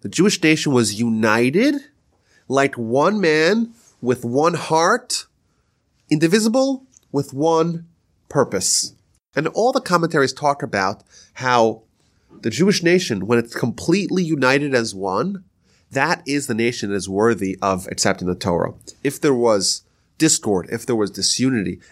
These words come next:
if there was infighting, if there was factionalism, fractionalism, or sectarianism, if there was any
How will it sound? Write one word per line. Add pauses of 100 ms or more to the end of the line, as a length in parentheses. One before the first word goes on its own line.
if
there
was
infighting, (220)
if
there
was (160)
factionalism,
fractionalism,
or
sectarianism, (320)
if
there
was
any